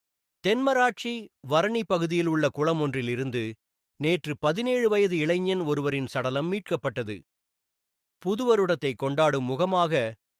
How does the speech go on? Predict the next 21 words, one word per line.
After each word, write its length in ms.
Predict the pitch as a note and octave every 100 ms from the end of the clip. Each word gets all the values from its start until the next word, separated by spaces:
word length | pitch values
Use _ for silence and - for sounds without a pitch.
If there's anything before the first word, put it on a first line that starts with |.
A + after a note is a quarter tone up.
| -
தனது 300 | D3+ C3+ C3
எட்டு 280 | C#3 C#3+ F#3
நண்பர்களுடன் 720 | D#3 D3 D3+ D3 C3+ C3 C3 A#2+ _ _
குளத்தில் 520 | - F#3+ G#3+ G3+ F3
குளிக்கும்போது 680 | D#3 D3+ - C#3 A#2+ A#2 B2+ C3+ D3 _ _ -
நீரில் 500 | C3+ G#3+ B3+ B3 G#3+
மூழ்கி 360 | E3+ F3+ D#3
குறித்த 340 | C#3+ C#3+ C3+ C#3+
இளைஞன் 500 | A#2+ A#2 A#2 B2+ A3
உயிரிழந்துள்ளார். 880 | A3+ G#3 E3+ D3+ C3+ A#2+ A2 G2 F#2 _ _ _ _ _ _ _ -
தாமரை 500 | D#3 G3+ A3 A3 G#3+
கொடியில் 500 | E3 E3 E3+ F3 F3 -
சிக்குண்ட 420 | E3+ - G3+ G3
நிலையில் 460 | F3 E3 D#3+ F3+ G3 - _ _ -
இளைஞனின் 640 | C3+ E3 F3 F3 F3 E3+
சடலம் 500 | - C#3+ D#3 E3+ F3 F3+ F3+
மீட்கப்பட்டுள்ள 680 | C#3+ D#3 - - B2+ C3+ C3
நிலையில், 460 | B2+ B2+ B2+ B2+ C#3+ - _ _ _ _
குளத்தில் 480 | - E3 G3+ G3 G3 E3+
தாமரை 460 | - C3 D#3+ F3 F3
பூ 160 | D#3+